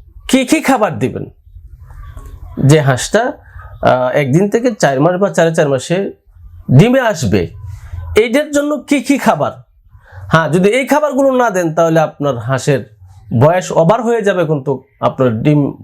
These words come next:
পাওয়া যাবে না। তো আমি এই, এই ব্যাপারেও আপনাদের সামনে আরও ভিডিও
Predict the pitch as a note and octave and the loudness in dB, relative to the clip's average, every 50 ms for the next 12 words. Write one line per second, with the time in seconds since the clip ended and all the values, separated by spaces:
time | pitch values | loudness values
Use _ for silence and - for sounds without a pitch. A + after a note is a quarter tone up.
0 | - - A2+ A#2 D3+ G3+ D#4+ E4+ - _ - - - - - B2+ B2 G#2+ A2+ A#2+ | -4 -2 0 0 2 0 -2 -4 -8 _ -20 -20 -10 -4 0 0 2 2 2 2
1 | A2+ A2 G#2+ - - - - - - - - D#3 D#3+ D#3+ E3 F3 E3 D3+ C#3 C3 | 0 -2 -4 -6 -12 -18 -16 -16 -14 -2 2 2 2 2 2 0 -2 -2 -4 -6
2 | - - - - - G3 G#3 A3 F#3 F3+ - - G#3+ A#3 B3+ C4 C4 C4+ B3 A3 | -10 -14 -8 0 0 2 2 2 0 -2 0 0 0 0 2 2 0 0 0 0
3 | C4 C4+ D4 D4+ C#4 A#3+ G#3+ A#3 A3 G#3 G#3+ - - G3+ F3+ F#3+ F3+ D#3+ D3+ D#3+ | -2 -2 0 -2 -4 -2 -2 0 0 0 -2 -2 -2 -2 0 0 0 2 2 2
4 | F3+ A3 G#3+ F#3+ A3+ G#3+ G3+ A3 G3 D3+ A#2 | 2 0 -2 -2 -2 -2 0 0 2 0 0